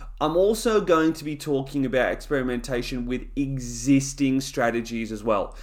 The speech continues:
'cause I don't just wanna go for the new ones, because although we did get that, you know, competition winning question, we also got this, which is that I would love to hear your thoughts on the creation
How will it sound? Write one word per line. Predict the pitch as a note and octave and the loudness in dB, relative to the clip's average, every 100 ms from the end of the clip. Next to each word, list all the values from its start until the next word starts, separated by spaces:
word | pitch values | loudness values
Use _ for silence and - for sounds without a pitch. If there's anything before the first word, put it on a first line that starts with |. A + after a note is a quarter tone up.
| - - | -12 -4
'cause | D3+ | 4
I | D#3+ | 4
don't | D3+ F#3 F#3 G3+ | 6 8 8 6
just | G#3+ F3 | -2 0
wanna | F#3 E3 | 2 2
go | C#3 D3 C3+ C3+ C3 | 2 8 10 10 6
for | C3+ - A#2+ A#2 A#2 | 2 -2 2 4 4
the | A2+ A#2+ | 4 2
new | D#3+ F3+ | 2 0
ones, | B2+ D#2 D2+ | 0 -2 -4
because | D3 D#3 D#3+ - - - - - - - - | -2 0 0 -2 -8 -8 -10 -10 -10 -4 4
although | G3 G3 B3 | 6 10 8
we | G#3+ F#3 | 8 0
did | C3+ D3+ E3+ | 2 2 4
get | D3 C3 F2+ | 8 8 8
that, | B2 A2+ - - - - - - | 6 6 4 -2 -12 -12 -14 -10
you | G#2+ | -8
know, | E2+ - - | -6 -8 0
competition | E3 D3+ D3 C#3 C3+ A#2 | 2 2 -2 -4 -2 -2
winning | E2+ A2 - | -2 -4 -6
question, | - A#2 - D#3+ A3+ B3+ | 0 0 0 -4 -4 -2
we | D3 | 4
also | D3+ F3+ - E3 C#3 | 6 6 4 4 4
got | B2+ A2 G2+ - E3 | 6 4 4 -2 -2
this, | - - - - - - - - - - - - - | -2 -2 -4 -10 -10 -18 -20 -18 -18 -16 -16 -16 -10
which | A#2 - | -10 -6
is | A2 | -6
that | - F2+ - - - - | -4 -4 -6 -12 -10 0
I | B2+ | 2
would | C#3+ | 4
love | A#2+ A2+ | 4 4
to | A2 | 2
hear | A#2+ A#2 | -6 -6
your | G#2 G#2 G2+ | -2 -4 -6
thoughts | - F#3 C#3+ D3 - | -4 4 4 4 -2
on | G2 | -8
the | G2 | -10
creation | - A#2 C3 E3 - E3 D#3+ | -8 2 4 2 0 -2 -2